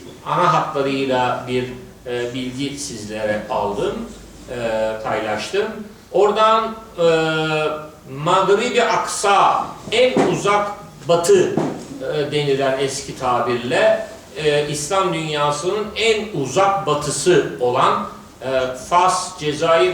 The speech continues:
Tunus coğrafyasına, e, uzandık. Bunların hepsi bir kuş bakışı uçuş halinde.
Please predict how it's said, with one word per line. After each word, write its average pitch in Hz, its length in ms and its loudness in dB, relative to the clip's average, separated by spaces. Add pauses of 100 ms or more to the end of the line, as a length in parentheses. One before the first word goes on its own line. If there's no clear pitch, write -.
(140)
Tunus 170 360 2
coğrafyasına, 117 920 -2
e, 110 360 -6
uzandık. 110 480 -8
Bunların 240 260 -4
hepsi 240 540 -4 (400)
bir 226 260 -4
kuş - 340 -4
bakışı 170 420 -4 (120)
uçuş - 320 -4
halinde. 127 760 2